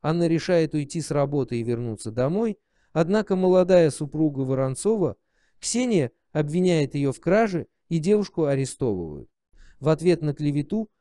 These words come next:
Анна подает заявление об изнасиловании, но ради свободы ей приходится отказаться от обвинений. После возвращения домой ее брат Николай решает отомстить и вместе с преступниками похищает сына Воронцова,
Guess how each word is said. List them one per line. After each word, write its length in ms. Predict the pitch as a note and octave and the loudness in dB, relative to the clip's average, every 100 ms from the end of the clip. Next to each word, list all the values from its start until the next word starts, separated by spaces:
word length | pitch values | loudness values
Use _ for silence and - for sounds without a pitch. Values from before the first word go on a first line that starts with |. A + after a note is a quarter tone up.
| _ | _
Анна 220 | F3 F#3+ | 0 0
подает 460 | F#3 F3+ F3 F3+ D#3+ | 2 4 6 6 4
заявление 600 | C#3 D#3 D3+ E3+ D#3 C#3 | 2 2 2 2 2 -2
об 120 | C3+ | -2
изнасиловании, 920 | C3 C3+ C3 - A3+ G#3 C3 G#2+ D#2 - _ _ _ | -4 -2 -4 -4 -2 0 0 -2 -8 -14 _ _ _
но 140 | D#3+ F#3 | 0 4
ради 220 | G#3+ F3 | 4 0
свободы 540 | - D#3+ E3 F#3+ F3 | 0 0 2 2 2
ей 180 | D#3+ D3+ | 2 2
приходится 640 | D3+ - E3+ F3 E3 D3+ | 0 -4 0 0 0 -4
отказаться 600 | C3 - B2+ C#3+ C3+ - | -4 -2 -2 -2 -4 -4
от 120 | B2 A#2+ | -6 -6
обвинений. 600 | A#2 A#2+ A2+ G2 D#2+ C2 _ _ - - - | -6 -4 -4 -4 -6 -12 _ _ -20 -20 0
После 300 | F#3 F3+ E3 | 0 2 2
возвращения 720 | D#3+ D3 D#3+ - G3 E3+ D#3 | 0 2 0 0 0 2 2
домой 400 | D3 D#3+ D#3+ C#3+ | 0 0 2 0
ее 200 | C3 C3 | 2 0
брат 300 | B2+ C3 B2 | 0 0 0
Николай 520 | C3+ B2+ C3 D#3 D3+ | -4 -2 0 2 2
решает 440 | B2 A#2 C#3 B2+ - | 0 -2 0 -2 -2
отомстить 680 | G#2+ C3 B2+ - G#3+ G#3 - _ _ - | -4 -4 -4 -4 -6 -6 -10 _ _ -2
и 100 | F3+ | 0
вместе 420 | A3 B3 - F3+ | 2 -2 -2 -8
с 80 | - | -4
преступниками 760 | E3+ E3+ G#3+ G3 E3+ D3+ D3+ | -2 0 -2 -4 -4 -2 -2
похищает 680 | D3 D3+ - D3+ E3 D3+ C3 | -2 -4 -4 -4 2 2 0
сына 280 | - C3+ B2 | -4 -4 -2
Воронцова, 680 | B2+ B2+ C3 - A3 F#3 | 0 -2 -2 0 0 0